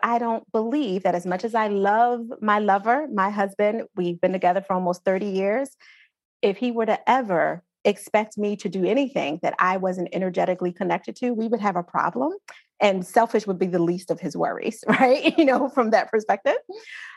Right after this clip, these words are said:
Uh, so what I did is I redefined the word selfish to use it in a way that empowers men and women going forward. So you're not trapped into, you know, old adages that no longer serve us. I redefined the word selfish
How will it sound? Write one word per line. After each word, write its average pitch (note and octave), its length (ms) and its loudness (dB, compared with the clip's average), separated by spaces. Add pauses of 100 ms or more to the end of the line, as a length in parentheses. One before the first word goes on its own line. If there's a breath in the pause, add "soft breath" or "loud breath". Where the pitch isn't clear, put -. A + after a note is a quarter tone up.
(120 loud breath)
Uh, G3+ 160 2
so A#3 180 2
what A#3+ 160 4
I B3 80 2
did B3 220 2
is B3+ 100 0
I G#3+ 140 0
redefined F#3+ 800 -2
the F3+ 100 0
word - 300 -4
selfish - 600 -4
to F#3+ 280 0 (260)
use G#3 300 0
it F#3+ 240 0
in F3+ 120 -2
a F3 80 -2
way F3 200 0
that F3+ 140 2
empowers F3+ 720 0
men G3 440 0
and G3+ 340 0
women E3 400 0 (280 soft breath)
going F3+ 300 2
forward. F3+ 540 0
So - 80 -4
you're F3+ 160 0
not E3+ 220 -2
trapped F3+ 420 0
into, E3 560 0
you F#3 80 -2
know, F#3+ 180 2
old F3 360 2
adages F#3 540 0
that - 160 0
no F3 120 0
longer E3 380 -2
serve E3+ 320 -2
us. - 320 -6 (340 soft breath)
I G3 140 2
redefined G#3 640 0
the F#3+ 100 0
word E3+ 260 0
selfish B3+ 560 0